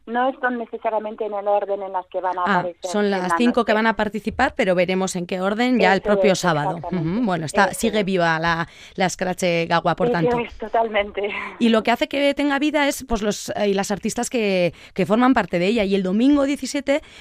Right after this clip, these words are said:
Speaker 2: precisamente, es el turno de, de alguien que ya pasó por esta experiencia y que ahora trae su pieza ya, creo que terminada, bueno, algo nos va a contar, porque la tenemos ya al otro lado. Está bastante lejos, por cierto, está en Austria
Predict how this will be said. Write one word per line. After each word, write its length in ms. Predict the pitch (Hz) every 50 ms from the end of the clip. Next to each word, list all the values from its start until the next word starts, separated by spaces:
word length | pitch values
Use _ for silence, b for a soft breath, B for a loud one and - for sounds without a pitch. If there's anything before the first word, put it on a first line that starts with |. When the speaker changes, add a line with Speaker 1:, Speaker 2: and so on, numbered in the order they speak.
| B B
Speaker 2:
precisamente, 760 | - 196 185 214 - 226 226 233 233 254 247 247 254 254 - 233
es 100 | 202 -
el 120 | 233 208
turno 280 | - 240 226 262 269 277
de, 400 | 240 196 190 190 185 185 185 - -
de 120 | - 185
alguien 240 | 202 208 208 277 285
que 140 | - 202 180
ya 160 | 165 185 185 196 202 202 -
pasó 300 | 220 196 - - 247 202
por 140 | - 220 208
esta 160 | 214 - 233 220
experiencia 540 | - - 240 226 262 254 262 254 - 302
y 60 | 311 -
que 100 | - 214
ahora 160 | 208 226 214
trae 320 | - 247 254 277 269 233 220
su 220 | - - 208 -
pieza 380 | - 220 247 262 - - 190 185
ya, 240 | 170 214 208 202
creo 240 | 202 - 214 226 214
que 100 | - 220
terminada, 540 | - - 196 185 180 170 196 262 320 330 320
bueno, 320 | 294 269 269 269 190 185 226
algo 240 | 277 311 302 320 294
nos 180 | 262 240 226 -
va 60 | 220
a 40 | 214
contar, 340 | - 208 208 202 214 240 - B B B B B
porque 140 | - 214 214 202
la 60 | 190
tenemos 200 | 202 220 240 240
ya 60 | 240 220
al 60 | 214
otro 180 | 214 - 190 190
lado. 220 | 196 214 233 -
Está 200 | - - - 233
bastante 320 | 240 262 - 269 269 254 220
lejos, 260 | 226 233 - 220 -
por 180 | - 190 185 -
cierto, 260 | - 240 269 - 220
está 160 | 180 - 208
en 80 | 202 190
Austria 400 | 185 214 - - - 302 330